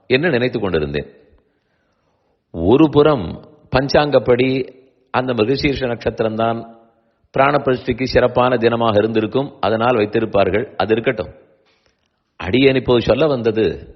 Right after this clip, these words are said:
இன்னும் ஒரு ரசமான விஷயம். திங்கட்கிழமை மிருகசீர்ஷ நட்சத்திரம், செவ்வாய்க்கிழமை திருவாதிரை, புதன்கிழமை புனர்வசு, வியாழக்கிழமை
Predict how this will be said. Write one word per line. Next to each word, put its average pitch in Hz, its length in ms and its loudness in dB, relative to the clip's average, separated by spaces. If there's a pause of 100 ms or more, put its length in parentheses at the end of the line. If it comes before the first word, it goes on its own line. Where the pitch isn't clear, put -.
(640)
இன்னும் 208 300 -2
ஒரு 135 200 2
ரசமான 135 580 0
விஷயம். 78 340 -2 (1500)
திங்கட்கிழமை 139 540 2 (680)
மிருகசீர்ஷ 135 480 0
நட்சத்திரம், 80 480 -8 (1300)
செவ்வாய்க்கிழமை 131 760 0 (640)
திருவாதிரை, 117 520 2 (1700)
புதன்கிழமை 120 640 2 (380)
புனர்வசு, 143 540 0 (1600)
வியாழக்கிழமை 113 720 0